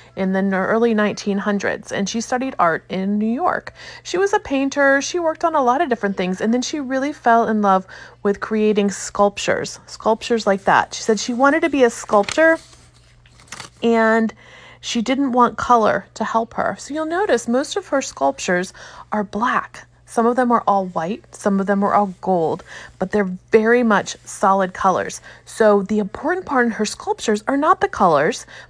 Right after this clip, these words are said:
but it's the lines, it's the forms, it's the object themselves, the way they work together to create the pieces. Now, these are called installations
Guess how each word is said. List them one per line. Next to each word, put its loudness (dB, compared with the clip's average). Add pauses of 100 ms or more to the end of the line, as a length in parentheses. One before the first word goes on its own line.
but -2
it's -8
the 2
lines, 0
it's -4
the -6
forms, 0
it's -10
the -4
object 0
themselves, 0
the -6
way 0
they -2
work -2
together 0 (400)
to -4
create -6
the -2
pieces. -6 (400)
Now, 4
these -2
are 4
called 4 (400)
installations 0